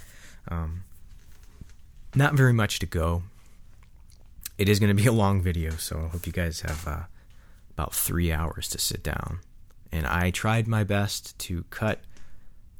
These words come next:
giant chunks out of it, but it just interrupts the flow, and it's gotta be what it's gotta be. I think it's gonna run about three hours, so, um, <laughs> that's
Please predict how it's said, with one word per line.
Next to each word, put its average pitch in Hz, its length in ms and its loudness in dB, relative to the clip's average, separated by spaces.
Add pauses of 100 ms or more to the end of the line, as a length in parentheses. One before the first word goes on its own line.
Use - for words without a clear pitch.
(220)
giant 101 400 2
chunks 101 360 0
out 92 200 0
of 95 80 -4
it, 104 180 -4
but 95 160 -4 (100)
it 92 140 -4
just 95 220 -4
interrupts 98 500 0
the - 80 -8
flow, 120 540 2 (800)
and 95 120 0
it's - 120 -2
gotta 101 220 2
be 95 160 2
what 90 100 2
it's 85 120 -4
gotta 82 220 4
be. 80 360 0
I - 60 -8
think 85 220 -8
it's 85 120 -8
gonna 87 220 -2
run 87 240 2
about 80 260 -2
three 78 260 -4
hours, 78 580 -4 (100)
so, 82 400 -8 (1700)
um, 76 280 -8 (520)
<laughs> - 680 -8
that's 98 280 -2